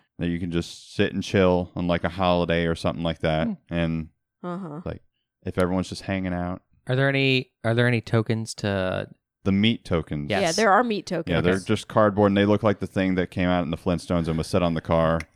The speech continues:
Speaker 2: Gotcha.
Speaker 3: <laughs> Uh-huh.
Speaker 1: Yeah.
Speaker 3: It's just a very prehistoric meat, mammoth meat type look. It's a very good family weight game that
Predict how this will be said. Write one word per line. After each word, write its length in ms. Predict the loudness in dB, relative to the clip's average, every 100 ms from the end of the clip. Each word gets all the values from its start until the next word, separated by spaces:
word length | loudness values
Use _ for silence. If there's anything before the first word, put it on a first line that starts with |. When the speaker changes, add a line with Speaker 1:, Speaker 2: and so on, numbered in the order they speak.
| 0
Speaker 2:
Gotcha. 480 | 0 0 -4 -4 -4
Speaker 3:
<laughs> 40 | -6
Uh-huh. 380 | -4 -4 -6 -8 _ _
Speaker 1:
Yeah. 200 | -4 -4 -6 _ _
Speaker 3:
It's 180 | -6 0
just 180 | 0 0
a 40 |
very 340 | 0 0 0 -6 -16 -20 _ _ _
prehistoric 680 | 0 2 2 0 2 2 0 -8 _ -12
meat, 300 | -8 -8 -12 _
mammoth 380 | -8 -6 -6 -10
meat 200 | -14 -14
type 180 | -14 -16 _
look. 260 | -18 -18 -20 _ _ _
It's 200 | -2 0
a 60 | 2
very 340 | 4 4 2
good 460 | 0 0 0 -2 -6 _ _ -2
family 300 | 2 2 2
weight 200 | 0 -2
game 260 | -4 -4
that 220 | -4 -6